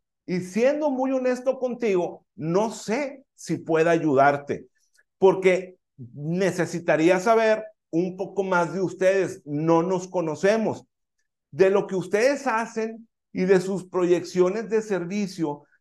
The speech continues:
para analizar si existe una oportunidad de ayudarlos. Si no puedo ayudarlos, Lucero, pues ahí termina mi trabajo de análisis. O incluso pudiera,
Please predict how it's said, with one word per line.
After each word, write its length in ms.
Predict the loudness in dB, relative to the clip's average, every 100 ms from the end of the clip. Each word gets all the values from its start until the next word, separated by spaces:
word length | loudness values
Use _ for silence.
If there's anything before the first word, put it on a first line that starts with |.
| _ _
para 220 | 2 4
analizar 680 | 4 2 0 -2 -2 -2 -2
si 260 | -6 0 0
existe 720 | 0 -6 -8 -6 -6 -8 -6
una 220 | -4 -6
oportunidad 840 | -6 -4 -4 -4 -4 2 2 2 -2 -16 -20
de 240 | -2 0
ayudarlos. 840 | 2 2 4 4 2 -4 -10 -12 _ _ _ _ _ _
Si 260 | _ -6 -4
no 280 | -2 -2 -2
puedo 160 | 0
ayudarlos, 480 | 2 2 2 2 -4
Lucero, 440 | -6 -6 -6 -8 _ _ _ _ _
pues 220 | 0 2
ahí 200 | 2 2
termina 680 | 0 -2 -2 0 -2 -4 -12 _ _ -6
mi 260 | -4 0
trabajo 720 | 2 4 4 2 2 -2 -2 -2
de 120 | -4
análisis. 720 | -2 -4 -2 -4 -6 -10 -14 _
O 160 | 2 4
incluso 600 | 2 0 -2 -2 -4 -2
pudiera, 640 | 2 4 6 4 0 -6